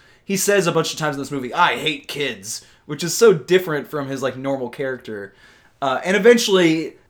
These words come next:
they win each other over, like, because he's there to provide the attention and, like, the tough discipline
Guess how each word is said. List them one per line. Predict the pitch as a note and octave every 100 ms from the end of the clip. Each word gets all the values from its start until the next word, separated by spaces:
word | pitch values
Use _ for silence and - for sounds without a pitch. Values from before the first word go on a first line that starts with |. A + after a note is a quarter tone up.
| -
they | D3 F3
win | F3+ E3+
each | C#3+
other | D3 C3 A#2
over, | C3 A2+ A2
like, | G#2+ G#2+ - - _ _ C#3
because | D3+ F3+ F3
he's | E3+ C#3+ - - -
there | D3 F3 F3
to | D#3+ - - -
provide | E3+ C#3 C#3+ C3+
the | C#3
attention | - - C#3 - C#3+ C3
and, |
like, | B2
the | A2+
tough | A2+ C#3 -
discipline | A#2+ - C#3 C#3+ C3+ C3